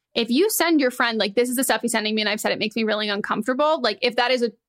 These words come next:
good friend to you and also, <laughs> yeah, just a good friend to you and, like, being, like, o-, aware and safe, um, they would not be friends with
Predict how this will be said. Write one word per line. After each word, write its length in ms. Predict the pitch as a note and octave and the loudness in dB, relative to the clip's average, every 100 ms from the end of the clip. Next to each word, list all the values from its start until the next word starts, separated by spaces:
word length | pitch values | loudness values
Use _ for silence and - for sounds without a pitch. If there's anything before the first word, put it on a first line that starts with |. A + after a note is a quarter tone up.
| - - | -16 -2
good 260 | A#3+ A#3 | 0 0
friend 400 | - G#3+ A3+ B3 | 0 0 2 0
to 180 | - A#3 | 0 -2
you 480 | G3 G#3 A#3+ E4+ G#4+ - _ _ | 0 0 2 2 0 -4 _ _
and 260 | C4 B3+ B3 | -2 2 2
also, 540 | A3 G#3+ G#3+ G3 F#3+ - _ _ _ _ _ _ _ | 2 2 0 0 -4 -10 _ _ _ _ _ _ _
<laughs> 260 | G#3 - - | -8 -8 -2
yeah, 220 | C4 A#3+ | 0 0
just 180 | A#3 B3 | 0 -2
a 60 | |
good 200 | A#3+ B3 | 0 0
friend 220 | B3 B3+ B3+ | 2 0 2
to 80 | |
you 200 | A3 A#3 | 2 2
and, 120 | A#3 G#3+ | 2 0
like, 240 | G3+ - | -2 -2
being, 240 | A3 A3+ | -2 -2
like, 220 | G#3+ - - - | -2 -4 -6 -6
o-, 160 | - - - _ _ _ G#3+ | -6 -6 -16 _ _ _ -4
aware 420 | A3+ G#3+ A3 C4+ | 0 0 2 0
and 140 | A3 | 0
safe, 320 | - A3+ D#4 - - - - - | 0 0 0 -4 -14 -18 -18 -2
um, 480 | A#3 A3 F#3 - - _ _ - _ | 0 0 -2 -6 -8 _ _ -14 _
they 220 | A#3 A#3+ A#3 | 0 0 2
would 180 | A3 | 0
not 220 | G3+ G3+ - | 0 0 -2
be 100 | G#3 | -4
friends 280 | - G3+ | -2 -2
with 320 | G#3+ F#3+ - | -2 -4 -10